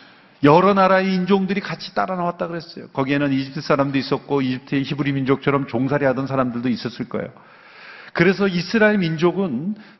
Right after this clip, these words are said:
출애굽 당시부터 다인종 공동체였어요.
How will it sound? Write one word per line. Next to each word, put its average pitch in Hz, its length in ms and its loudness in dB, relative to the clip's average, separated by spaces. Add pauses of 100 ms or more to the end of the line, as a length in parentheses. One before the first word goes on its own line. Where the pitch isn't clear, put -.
(100)
출애굽 247 600 0
당시부터 196 1040 0 (1160)
다인종 202 580 6
공동체였어요. 151 800 0